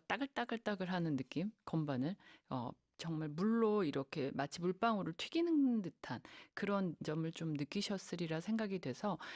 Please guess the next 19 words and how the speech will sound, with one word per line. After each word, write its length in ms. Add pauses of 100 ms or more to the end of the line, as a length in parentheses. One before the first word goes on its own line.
(120)
이 60
사람은 480
너무 360
격정적인 720
연주를 640
강하게 400
밀어붙인다라는 1200
그런 280
선입견 500
이전에, 400 (280)
아, 100
또 140
섬세한 460
연주도 560 (300)
굉장히 420
잘 360
선보이는 540
연주자라는 1160
것을 380